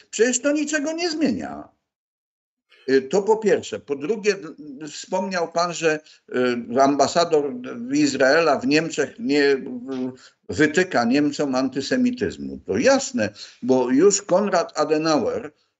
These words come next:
z tym, y, no, prezydentem Izraela, Ben-Gurionem, premierem, przepraszam, Ben-Gurionem, załatwił w tysiąc dziewięćset sześćdziesiątym roku w Nowym Jorku,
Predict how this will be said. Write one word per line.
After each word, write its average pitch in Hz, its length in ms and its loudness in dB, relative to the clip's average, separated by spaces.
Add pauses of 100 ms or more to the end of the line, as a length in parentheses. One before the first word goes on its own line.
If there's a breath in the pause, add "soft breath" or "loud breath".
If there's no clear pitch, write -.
z 139 640 0 (280)
tym, 117 360 4
y, 120 380 -4 (280)
no, 113 580 -2 (140)
prezydentem 151 840 0
Izraela, 135 760 0 (340 loud breath)
Ben-Gurionem, 143 1040 0 (280 soft breath)
premierem, 175 540 0
przepraszam, 113 680 -6
Ben-Gurionem, 117 760 0 (280 loud breath)
załatwił 156 760 2
w - 160 -18
tysiąc 202 440 -2
dziewięćset 185 480 0
sześćdziesiątym 170 800 -4
roku 165 300 2
w 151 60 -8
Nowym 160 360 2
Jorku, 123 420 2